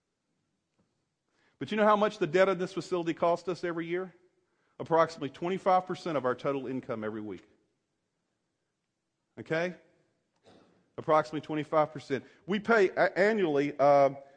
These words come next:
we pay annu-, or annually a hundred and ninety-six thousand dollars in debt retirement. Hundred,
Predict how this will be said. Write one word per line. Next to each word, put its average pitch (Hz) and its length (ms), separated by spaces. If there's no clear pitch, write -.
we 190 140
pay 196 240
annu-, 190 380
or 135 260
annually 180 440
a 147 40
hundred 175 300
and 147 100
ninety-six 165 640
thousand 156 640
dollars 135 680
in 123 140
debt 131 220
retirement. 101 440
Hundred, 175 240